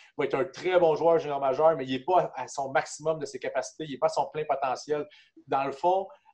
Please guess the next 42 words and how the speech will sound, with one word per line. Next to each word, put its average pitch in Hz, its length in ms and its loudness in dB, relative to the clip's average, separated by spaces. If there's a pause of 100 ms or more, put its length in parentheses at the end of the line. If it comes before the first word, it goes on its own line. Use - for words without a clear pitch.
avec 135 260 -2
cette - 100 -2
approche-là, 160 720 -2 (400)
en, 131 220 -8
en 127 220 0
optimisant 127 560 -4
la 165 100 2
posture, 165 640 -2 (500)
en 123 60 -12
même 120 80 -16
temps, 147 160 -4 (140)
tu - 60 -4
optimises 151 440 -6
la 147 80 2
façon 160 320 0
que 160 100 -6
la, 135 80 -6
les, 135 140 -10
les, 123 680 -8 (460)
les 143 300 -6
athlètes 156 320 2
vont 135 160 -4
bouger. 127 500 -6 (160)
Parce - 160 -6
que - 60 -16
si - 120 -18
tu 170 60 4
optimises 165 380 -2
la 160 80 0
façon 160 240 -4
qu'ils 135 160 -14
vont 127 120 -4
bouger, 120 360 -4
ben, - 100 0
automatiquement, 131 440 -2
tu - 100 -16
fais 135 120 -2
de 117 60 -8
là 139 80 -4
un 139 40 -4
meilleur 127 220 2
athlète, 143 360 0